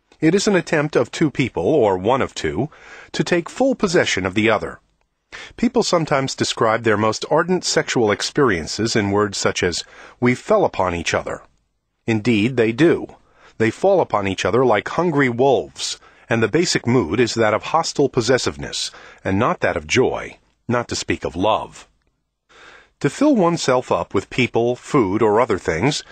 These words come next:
is a more archaic form of possession and having. In the latter case, the object I have can still be taken away from me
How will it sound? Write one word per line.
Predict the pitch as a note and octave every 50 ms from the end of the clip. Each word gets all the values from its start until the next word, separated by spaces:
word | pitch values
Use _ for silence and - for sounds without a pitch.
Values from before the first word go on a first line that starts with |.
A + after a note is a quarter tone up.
| - - - - -
is | F3+ F3 F#3
a | F#3+
more | F#3 G3+ G#3+ G3+ F#3+ -
archaic | D#3 D3+ D3 - - - G3+ F3+ E3 - -
form | - E3+ D3 A#2 G#2 G#2+ G#2+
of | A2 -
possession | - B2 G#2 A2 G#2 F#2+ - - F#2+ F#2 F#2
and | F#2 F#2 F#2
having. | G2 B2+ B2+ A#2+ G#2 E2+ D2 C2+ B1+ - - _ _ _ _ _ _ _ _ _ _ _ - - - -
In | C3+ C3+
the | C3+ C3+
latter | D#3+ G#3+ A3 E3+ C3
case, | - - F2 C2 D2+ - - - - - - - - _ _
the | - C#3 E3
object | G3 A#3 B3 F#3 - D#3 - -
I | B2 A2 G#2+
have | G2+ A#2+ B2 F2+ C2+ - F#2+ A2 -
can | - C3 B2 B2+
still | - - - B3+
be | F#3 F#3 E3+
taken | - C#3+ B2+ - B2+
away | A#2+ B2 C#3 C3
from | A#2+ - - F2
me | E2 D2+ B1+ A#1 - -